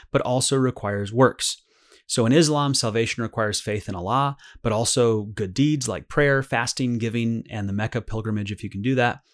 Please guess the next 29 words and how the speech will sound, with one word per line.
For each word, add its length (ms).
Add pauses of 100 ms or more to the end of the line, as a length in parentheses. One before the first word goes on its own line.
(200)
In 140
Jainism, 420
you 80
need 180
right 200
faith, 360 (240)
right 140
knowledge, 460
right 320
conduct. 720 (420)
The 80
conduct 460
includes 360
being 240
nonviolent, 600
truthful, 480
not 240
stealing, 400
being 200
compassionate. 680
So 320 (240)
you, 260 (160)
oh, 180
and 120
you 100
also 220
need 140
to 80
reno-, 180